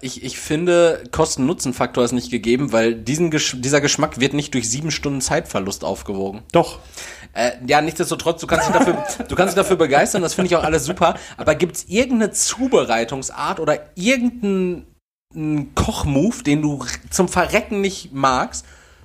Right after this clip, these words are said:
Speaker 1: So pochieren oder sowas?
Speaker 2: Nee, pochieren ist eigentlich recht easy. Mache ich auch gerne, um Gemüse halt gar, aber knackig zu kriegen.
Speaker 1: Mhm.
Speaker 2: Find, find ich sogar eine geile Technik, weil du halt, weil das halt also aus der Molekular-, äh, Küche auch ist.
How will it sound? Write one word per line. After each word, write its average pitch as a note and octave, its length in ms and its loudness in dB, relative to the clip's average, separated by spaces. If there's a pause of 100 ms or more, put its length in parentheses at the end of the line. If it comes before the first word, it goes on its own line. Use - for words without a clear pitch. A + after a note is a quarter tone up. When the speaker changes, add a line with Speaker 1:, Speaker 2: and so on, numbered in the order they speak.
(140)
Speaker 1:
So - 120 0
pochieren G#3+ 840 2
oder F#3+ 220 4
sowas? F#3 500 -2
Speaker 2:
Nee, C#3+ 260 4
pochieren F#3 360 0
ist A3 100 0
eigentlich G3 300 0
recht F3+ 300 -4 (500)
easy. F3+ 360 0
Mache D#3 300 2
ich G3 120 -4
auch E3+ 200 0 (160)
gerne, E3+ 300 2
um E3+ 240 -2
Gemüse E3 400 0
halt D3 160 -2
gar, D#3 240 4
aber D#3+ 160 0 (160)
knackig D#3 380 -4
zu B2+ 100 -12
kriegen. C3 320 -6
Speaker 1:
Mhm. F3+ 100 -8 (320)
Speaker 2:
Find, F3+ 300 0
find F#3 140 0
ich G3 100 -2
sogar F3 180 4
eine E3 120 2
geile D#3+ 300 4
Technik, D3+ 400 -2
weil C3 100 2
du C#3+ 120 0
halt, D3 160 0 (540)
weil C3+ 100 0
das C#3+ 160 0
halt D3 140 0
also C#3+ 180 -4
aus C#3+ 160 -4
der D3+ 80 -2
Molekular-, D3+ 760 -2
äh, E3 300 2
Küche F3 400 -4
auch D#3 140 -2
ist. - 240 -2